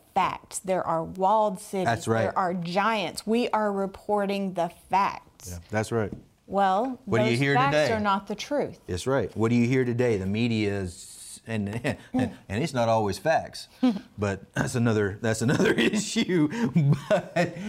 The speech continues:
Speaker 2: don't listen to the masses. Listen to the word of God. He's already prepared the way. You may not see it, but I'll guarantee you it's already been prepared.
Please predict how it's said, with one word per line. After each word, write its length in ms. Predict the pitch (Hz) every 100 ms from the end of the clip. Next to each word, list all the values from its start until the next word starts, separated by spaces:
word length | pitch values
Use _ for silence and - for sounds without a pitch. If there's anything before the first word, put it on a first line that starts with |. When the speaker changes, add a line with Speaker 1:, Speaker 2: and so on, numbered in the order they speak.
| 202 127
Speaker 2:
don't 520 | 175 208 247 240 240
listen 800 | 143 143 185 196 196 202 190 - _ _ _ _ _ _ _ _
to 220 | - 165 147
the 100 | 135
masses. 840 | 131 143 143 139 104 85 - - _ _ _ _ _ -
Listen 440 | 139 170 180 175
to 140 | 165 139
the 100 | 120
word 540 | 110 117 135 135 135 131
of 260 | 110 92 90
God. 400 | 117 123 101 92
He's 200 | 104 95
already 600 | 110 120 117 117 117 113
prepared 640 | - 104 - 113 110 101
the 60 | 98
way. 260 | 110 113
You 180 | 92 120
may 220 | 147 165
not 240 | 165 165 -
see 260 | 196 208
it, 220 | 127 120 - _ _ _ -
but 100 | 104
I'll 140 | 98
guarantee 760 | 107 113 131 131 127 139 131 104
you 120 | 95
it's 120 | 90
already 540 | 113 107 107 107 104 95
been 340 | 92 104 98
prepared. 600 | - 87 - 101 87